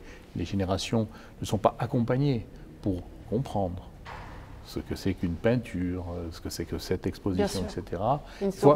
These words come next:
Speaker 2: pas
Speaker 1: accompagner.
Speaker 2: amenés à revenir après,
Speaker 1: Ils vi-, voilà,
Speaker 2: évidemment.
Speaker 1: ils viendront une fois.
Speaker 2: Oui.
Speaker 1: Cet été, il y a eu un vrai succès.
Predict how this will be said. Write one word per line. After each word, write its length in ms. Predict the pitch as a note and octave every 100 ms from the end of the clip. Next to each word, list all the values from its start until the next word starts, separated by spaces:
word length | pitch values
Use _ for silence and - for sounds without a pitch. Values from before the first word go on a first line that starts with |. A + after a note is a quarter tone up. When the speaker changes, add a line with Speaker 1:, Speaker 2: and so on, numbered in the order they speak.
| -
Speaker 2:
pas 140 | G3
Speaker 1:
accompagner. 300 | F#3+ F#3 F#3
Speaker 2:
amenés 160 | F#3+ G3
à 140 | F#3
revenir 460 | F3 F#3+ F#3 F3+ F3+
après, 100 | D#3+
Speaker 1:
Ils 80 | B2
vi-, 80 | A#2+
voilà, 220 | G#2+ F2+
Speaker 2:
évidemment. 160 | F#2 A#2
Speaker 1:
ils 40 |
viendront 320 | A#2+ A#2 B2+
une 120 | B2 A2+
fois. 260 | - A#2+
Speaker 2:
Oui. 80 | E3+ - F3
Speaker 1:
Cet 220 | F#3 A2+
été, 260 | G#2+ A#2 A2+
il 60 |
y 60 | G#2
a 60 |
eu 180 | G2 G2
un 80 | F#2
vrai 180 | F#2 A2+
succès. 500 | - F#2 - A2